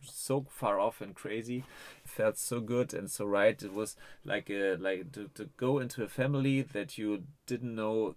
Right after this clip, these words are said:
that was existing before in a way. And it was pretty sure I didn't know at this time, uh, Open Campus and the Starter Kitchen and everything else, but I just had in mind that it would be so cool to do something like it. And then,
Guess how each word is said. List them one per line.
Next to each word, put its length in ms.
that 220
was 160
existing 500
before 440
in 140
a 60
way. 220
And 420
it 120
was 160
pretty 280
sure 280
I 100
didn't 360
know 140
at 140
this 140
time, 500
uh, 240
Open 260
Campus 540
and 220
the 40
Starter 240
Kitchen 300
and 140
everything 560
else, 240
but 320
I 180
just 360
had 180
in 100
mind 280
that 180
it 180
would 160
be 140
so 480
cool 280
to 140
do 200
something 400
like 240
it. 160
And 160
then, 240